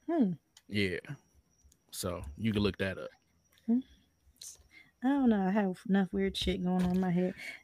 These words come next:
Speaker 2: I
Speaker 1: Like
Speaker 2: mean, it's, it's, look, if you, have you ever controlled a dream?
Speaker 1: I don't think so. Not that I remember.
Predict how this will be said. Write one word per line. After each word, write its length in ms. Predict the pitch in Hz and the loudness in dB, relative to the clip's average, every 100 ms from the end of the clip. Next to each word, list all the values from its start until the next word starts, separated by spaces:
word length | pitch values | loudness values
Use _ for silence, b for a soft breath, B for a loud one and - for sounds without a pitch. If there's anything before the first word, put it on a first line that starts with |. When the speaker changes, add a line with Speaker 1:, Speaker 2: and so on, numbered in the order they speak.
| _ | _
Speaker 2:
I 120 | - 123 | 2 8
Speaker 1:
Like 80 | 190 | 10
Speaker 2:
mean, 500 | 269 285 285 285 247 - - | 10 10 8 6 4 -4 4
it's, 260 | 135 180 135 | 6 6 6
it's, 280 | 139 135 127 - | 6 4 -2 -2
look, 220 | 120 107 78 | 2 2 2
if 180 | 95 123 | -2 4
you, 400 | 226 208 143 160 - _ - | 6 4 0 -4 -14 _ -2
have 200 | 107 143 | 4 6
you 140 | 190 | 6
ever 220 | 131 165 156 | 6 6 6
controlled 560 | 135 120 131 143 135 | 4 6 6 8 6
a 40 | 120 | 4
dream? 500 | 123 135 135 127 117 _ - _ _ _ B B B - - _ _ - | 2 2 2 0 -4 _ -20 _ _ _ B B B -20 -20 _ _ 6
Speaker 1:
I 120 | 190 | 10
don't 240 | 240 233 - | 10 10 6
think 260 | 175 196 262 | 6 8 8
so. 360 | - 302 339 247 | 8 8 8 4
Not 200 | 214 214 | 8 10
that 120 | 220 202 | 10 8
I 60 | |
remember. 840 | 190 170 170 214 226 180 - - | 4 2 4 6 4 0 -2 0